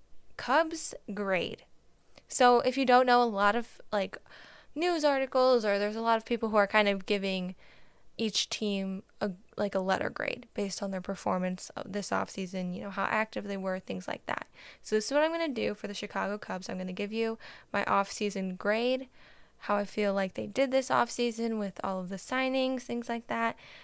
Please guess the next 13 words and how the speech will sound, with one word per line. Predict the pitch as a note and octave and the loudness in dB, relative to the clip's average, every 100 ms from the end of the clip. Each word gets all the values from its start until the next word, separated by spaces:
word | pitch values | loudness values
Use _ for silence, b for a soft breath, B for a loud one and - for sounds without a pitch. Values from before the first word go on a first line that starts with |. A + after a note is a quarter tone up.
| B B G#3+ | B B -4
um, | G3 G3 - | -2 -2 -2
and | - B3+ | -2 0
kind | D4 | 2
of | D#4+ | 2
a | D4 | 2
reason | C#4 C#4 C4 A3+ | 0 0 0 0
why, | G#3+ - | 0 0
you | G3 | -2
know, | G3+ | -2
backing | G3 G#3 G#3 G#3+ | 0 -2 -4 -4
that | G3+ G#3 | -2 -2
up. | - - | -6 -10
So | - - G#3+ G3 G3+ | -10 -2 0 0 -4